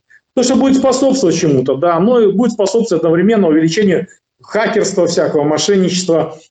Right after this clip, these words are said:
в этой сфере. То есть, э, я думаю, что это не стоило ставить вообще как цель.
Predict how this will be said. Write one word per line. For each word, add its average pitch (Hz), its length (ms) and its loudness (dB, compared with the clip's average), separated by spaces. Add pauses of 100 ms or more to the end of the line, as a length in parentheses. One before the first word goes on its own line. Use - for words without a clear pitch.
(880)
в 165 60 0
этой 160 200 0
сфере. 151 500 0
То 180 100 0
есть, 180 300 -2
э, 175 480 0
я 202 160 0
думаю, 202 220 2
что 202 160 0
это 196 160 2
не 185 100 2
стоило 180 320 2
ставить 160 340 0
вообще 165 460 -2 (240)
как - 180 -2
цель. 127 540 -2